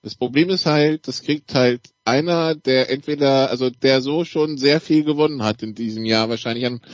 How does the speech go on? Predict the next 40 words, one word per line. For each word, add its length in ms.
an 120
Preisgeldern, 1000
dadurch, 300
dass 160
es 120
ja 80
entweder 380
der 200
Vizemeister 720
oder 140
der 80
Pokalsieger 640
oder 100
der 100
Meister 360
sind. 180
Also 240
ja, 240
ähm, 460
es, 300
es, 260
es 140
kriegen 260
jetzt 220
nicht 200
unbedingt 460
die 80
ganz 300
Bedürftigen, 640
sagen 240
wir 60
es 100
mal 320
so. 220
Äh, 140
Sebastian, 680
äh, 640
Personalie 640
Sancho, 800
äh, 240